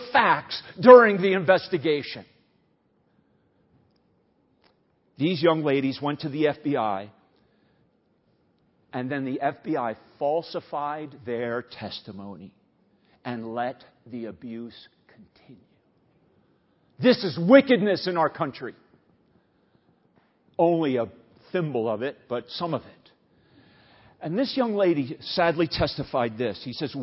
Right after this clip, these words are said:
she said, "What is the point of reporting abuse to our, if our own F B I agents are going to take it upon themselves to bury that report in a drawer?"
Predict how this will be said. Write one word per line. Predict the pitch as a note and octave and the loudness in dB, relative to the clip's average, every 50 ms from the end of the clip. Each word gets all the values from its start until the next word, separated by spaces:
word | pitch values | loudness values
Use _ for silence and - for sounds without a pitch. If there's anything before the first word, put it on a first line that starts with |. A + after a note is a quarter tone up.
| B2+ - | -10 -10
she | - - F#3 F3 | -10 -8 -8 -8
said, | - - E3+ C3 A2+ A2 G#2 | -6 -2 -2 -2 -2 -4 -4
"What | C#3+ D3+ E3+ G3+ B3 | 0 2 2 2 2
is | C#4 A3+ | -2 -4
the | - C4 | -4 -6
point | G3 - - G#3+ G3 F#3+ F#3+ F3+ | -6 -6 -4 -4 -4 -2 -2 -2
of | C#3+ D3 | -2 -2
reporting | D3+ - - - E3 D#3 D#3 D#3 D#3 D#3 | -2 -2 0 0 2 2 2 0 -4 -6
abuse | - - C#3+ D3 C3+ A#2+ - - - | -6 -4 -4 -2 -2 -4 -6 -8 -6
to | C#3 C3+ | -2 0
our, | B2+ B2 A#2+ - - - - - - | 0 0 0 -4 -10 -20 -20 -12 -4
if | - D#3+ - D#3+ | -4 -2 2 2
our | C3+ D3 - | 0 0 0
own | D#3+ F3+ A3 A3+ G3+ | -2 -2 -2 -2 -2
F | - F3 C#3+ - | -4 -4 -6 -4
B | E3 D#3+ | -4 -2
I | D3 C#3+ C#3+ - | 0 0 0 -2
agents | - C#3+ C#3+ C#3 A#2+ C#3 B2 - | -2 -2 -4 -4 -6 -8 -10 -8
are | C3+ B2 | -10 -10
going | A#2 - C3 D#3 F3+ G#3 G3 | -10 -8 -8 -8 -8 -8 -10
to | - F3+ | -10 -12
take | - - F3 D#3 - F3 | -10 -6 -6 -6 -6 -4
it | D#3 | -8
upon | C#3+ - - D3+ D3 C#3+ | -8 -8 -8 -8 -8 -8
themselves | C#3+ C#3+ C#3 - - B2+ B2 A2+ G#2+ - - - - - - _ - | -10 -12 -12 -8 -4 -2 -2 -2 -2 -4 -8 -20 -20 -20 -20 _ -6
to | - C3+ | -6 -6
bury | G#2+ F#2 - D#3 E3 F#3 G#3 G#3+ F#3+ | -6 -2 0 0 2 2 0 0 0
that | C3+ D#3+ D#3 E3 - | -2 -2 -2 -2 -2
report | D#3+ D3 C#3 - - - D#3 C3+ B2+ A#2+ - | -2 -4 -4 -4 -4 0 0 0 0 0 -4
in | B2 A#2+ | -8 -10
a | A#2+ G#2+ | -10 -10
drawer?" | A2 - B2+ A#2+ A2+ G#2+ G2+ F2+ | -12 -8 -6 -4 -2 -2 -4 -6